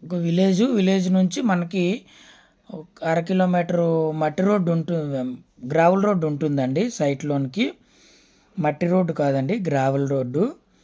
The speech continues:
గ్రావెల్ కమ్ మెటల్ రోడ్డు అనేది మనకి సైట్కి వెళ్ళే రోడ్డు అండి. అర కిలోమీటర్ అయితే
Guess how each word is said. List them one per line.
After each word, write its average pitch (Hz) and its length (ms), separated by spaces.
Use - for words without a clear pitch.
గ్రావెల్ 135 480
కమ్ 190 280
మెటల్ 135 360
రోడ్డు 131 260
అనేది 131 400
మనకి 127 360
సైట్కి 135 640
వెళ్ళే 127 320
రోడ్డు 120 380
అండి. 123 240
అర 139 160
కిలోమీటర్ 143 600
అయితే 143 260